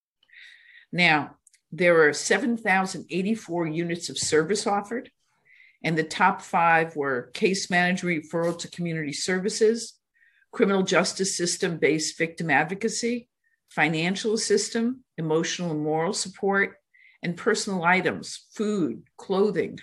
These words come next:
hygiene. They were, ev-, their whole life was tied in to the person who's trafficking them. We've done two hundred and thirty-two investigations with law enforcement agencies, be them local or federal.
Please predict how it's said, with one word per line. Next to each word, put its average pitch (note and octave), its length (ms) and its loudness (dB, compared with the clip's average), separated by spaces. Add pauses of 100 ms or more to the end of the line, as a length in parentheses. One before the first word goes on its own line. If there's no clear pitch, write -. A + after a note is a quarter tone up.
hygiene. F#3+ 560 -2 (380)
They F3+ 80 0
were, F3 400 0
ev-, A3 200 0
their G3 120 4
whole G#3+ 240 2
life G3+ 400 0
was C#3 180 -8
tied C#3+ 300 -2
in A#2+ 320 -2 (260)
to - 80 -10
the C#3+ 80 -6
person C3 380 -2
who's C3 140 -6
trafficking A#2 560 -6
them. F#2+ 260 -10 (920)
We've F#3+ 160 0
done F3+ 220 2
two A#3 200 0
hundred A#3 280 2
and G3+ 100 -4
thirty-two G3 520 0
investigations E3 920 0
with D3+ 160 -4
law D#3 180 0
enforcement D#3+ 500 -2
agencies, F#3+ 600 -4
be D#3 140 -6
them C#3 220 -4
local D#3 500 0
or C3 100 -6
federal. D#3+ 600 -2